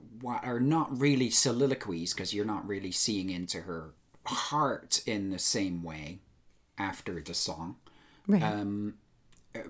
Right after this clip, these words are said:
Speaker 1: tell us about that, how, how the language differs from when you've done Shakespeare.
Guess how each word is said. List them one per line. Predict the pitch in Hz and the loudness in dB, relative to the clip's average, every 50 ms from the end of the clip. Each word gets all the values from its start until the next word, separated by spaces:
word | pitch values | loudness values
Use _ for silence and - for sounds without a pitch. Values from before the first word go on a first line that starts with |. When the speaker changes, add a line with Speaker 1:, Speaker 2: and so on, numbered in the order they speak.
| 123 120 - 117 - - 120 - | -12 -14 -14 -14 -12 -8 -4 -2
Speaker 1:
tell | - 143 147 | -2 0 -2
us | 147 - 139 | -2 -4 -4
about | 135 113 92 | -4 -4 -4
that, | 104 92 90 - - | -6 -8 -8 -8 -6
how, | 92 104 104 101 | -4 -4 -2 -2
how | 90 107 107 107 | 0 0 0 0
the | 104 104 | 0 0
language | 107 113 107 104 101 98 104 87 - - | 2 2 2 0 0 -2 -4 -4 -4 -4
differs | 95 82 - - - - - - - | -6 -6 -8 -10 -12 -10 -10 -10 -10
from | - - 90 80 82 78 82 - _ _ _ _ _ - - 92 87 | -8 -8 -8 -6 -8 -8 -10 -12 _ _ _ _ _ -12 -10 -8 -4
when | 95 92 90 | -4 -2 -2
you've | 90 87 - | -2 -2 -4
done | 87 76 | -6 -4
Shakespeare. | 78 - 80 - - - - - - | -4 -4 -4 -6 -6 -8 -8 -10 -10